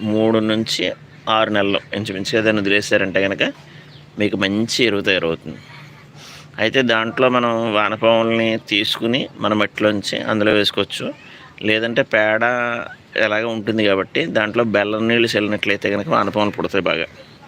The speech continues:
మీరు అలా కూడా అందులో వానపాములను సృష్టించుకున్నట్లయితే అది మంచి కంపోస్ట్ ఎరువులా తయారవుతుందన్నమాట. ఇక విషయానికి వస్తే మీకు ఇప్పుడు చూడండి,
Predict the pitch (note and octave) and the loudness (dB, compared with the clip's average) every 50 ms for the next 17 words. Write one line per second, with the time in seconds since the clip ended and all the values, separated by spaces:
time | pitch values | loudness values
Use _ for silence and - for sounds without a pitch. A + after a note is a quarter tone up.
0 | - - - - - - - - - - - A2 A2+ A#2 A2+ G#2 G2+ G#2 A2 A2 | -20 -20 -20 -20 -20 -20 -20 -20 -20 -14 -6 -2 0 0 0 0 2 0 0 2
1 | - A2+ A#2 C#3 E3+ F#3+ G3+ - - - G#2+ G#2 G#2 G#2+ A2+ A2+ A#2 G#2 G#2 G#2+ | 2 2 2 2 0 0 -2 -4 -4 -2 -2 0 2 2 4 4 4 2 0 0
2 | G2 A2 G#2+ G#2+ A2 A2+ A2+ - G#2+ G2 - - A2 G2+ G#2 G#2 G2+ G2+ - - | -2 0 0 2 0 0 -2 -4 -8 -6 -4 -4 -4 -2 -2 -2 -2 -2 -2 -2
3 | G2+ F#2+ F#2+ - - C4 D4 C#4 - - B2+ A2+ A2+ A2+ G#2+ G2+ G#2+ G2+ - - | -4 -4 -2 -2 -4 -4 -6 -8 -10 -8 -6 -4 -2 0 0 -2 -2 -4 -4 -4
4 | - E3 - C3+ A2 G2+ F2 G#2 G2+ - - G2+ G2+ F#2+ G#2 A2 - A2 F#2+ E2+ | -4 -4 -2 -4 -4 -2 -2 -2 -2 0 -2 0 0 0 0 0 0 0 0 0
5 | E2 - - D#2 D#2+ D2+ - - - - - - - - - - - - - - | -2 -4 -8 -10 -10 -10 -12 -16 -20 -20 -20 -20 -20 -20 -20 -20 -20 -20 -20 -20
6 | - - - - - - - - - - - - - - - - - - - - | -20 -20 -20 -20 -20 -20 -20 -20 -20 -20 -20 -20 -20 -20 -20 -20 -20 -18 -12 -10
7 | - - B2+ A#2+ A2+ G#2+ - - A2 A2 G#2+ G2+ G#2 G2 - - - B2+ B2+ A2+ | -6 -4 -2 -2 -2 -2 -2 -2 0 -2 0 -2 -4 -4 -6 -4 -2 0 2 2
8 | G2+ G2 G2+ A2 A2+ B2 - - - - - - - - - - - - - B2+ | 2 2 0 0 -2 -4 -8 -12 -12 -12 -12 -12 -18 -20 -20 -18 -8 -4 -2 -2
9 | A#2 - A#2 G#2 G#2 G#2 G#2+ G#2 - - - - - - - - - - - - | -2 -2 -2 -2 -2 -2 -4 -8 -12 -14 -16 -16 -16 -16 -16 -16 -16 -16 -14 -14
10 | - - - - - - - - - - - - - - - - - - - - | -10 -8 -6 -4 -4 -6 -6 -12 -16 -18 -18 -16 -16 -16 -16 -14 -14 -14 -14 -16
11 | - - - - - - - - - - - - - A2+ A2+ A#2+ A#2 - - A2+ | -16 -16 -16 -16 -16 -14 -14 -14 -12 -10 -8 -8 -6 -4 -2 -2 0 2 2 2
12 | A2+ A#2 A#2+ B2 C3+ | 2 2 2 2 0